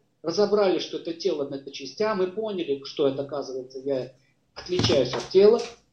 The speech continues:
Все, видите, вы поднимаетесь выше уровень. Вот так вот йога работает. Выше, выше, выше, выше. Потом вы можете управлять, потому что вы уважительно к ней относитесь. Потом у вас мантры заработают.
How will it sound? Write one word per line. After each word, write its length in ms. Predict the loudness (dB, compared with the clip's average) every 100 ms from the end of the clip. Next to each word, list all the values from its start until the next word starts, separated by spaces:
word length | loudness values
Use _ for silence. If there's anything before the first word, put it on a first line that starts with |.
| _ _ _ _ _ _ _ _ _
Все, 420 | -12 0 0 0 -4
видите, 220 | -2 -2 0
вы 120 | -2
поднимаетесь 840 | -4 -6 0 0 0 -2 -2 -4
выше 240 | -2 -2 -2
уровень. 340 | -4 -4 -10 _ _ _ _ _ _ _ _ _
Вот 100 | -4
так 140 | 0 0
вот 120 | 0
йога 300 | 2 4 4
работает. 420 | 2 0 -2 -6
Выше, 460 | -8 -8 -6 -8 -8
выше, 380 | -6 -8 -10 -8
выше, 380 | -6 -6 -8
выше. 300 | -6 -8 -8
Потом 260 | -12 -6 -4
вы 80 | -2
можете 240 | -4 -6
управлять, 560 | -8 -6 -4 -2 -2 -6 _ _ _ -10
потому 280 | -4 -2
что 200 | -2 -2
вы 360 | 4 6 4 0 -6
уважительно 520 | -2 -2 -4 -10 -10
к 100 | -4
ней 120 | -4
относитесь. 480 | -4 -6 -8 -10 -12
Потом 280 | -8 -4 -2
у 80 |
вас 240 | -2 -4 -2
мантры 320 | -2 2 2
заработают. 680 | 4 2 0 -2 -4 -8